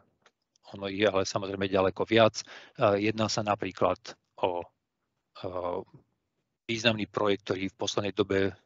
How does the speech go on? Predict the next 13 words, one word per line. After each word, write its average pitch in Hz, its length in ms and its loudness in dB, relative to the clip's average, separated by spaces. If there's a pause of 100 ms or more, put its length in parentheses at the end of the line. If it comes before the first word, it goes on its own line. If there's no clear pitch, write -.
(240)
vzbudil 92 560 -6
pomerne 98 240 -2
veľký 101 320 2
rozruch. 110 400 0 (720)
A, - 160 -6
eh, 98 560 2 (560)
a - 80 -8
to - 160 -6
sa - 160 0
jedná 98 320 0
o 95 160 2
automatický, 101 880 -4
eh, - 880 -4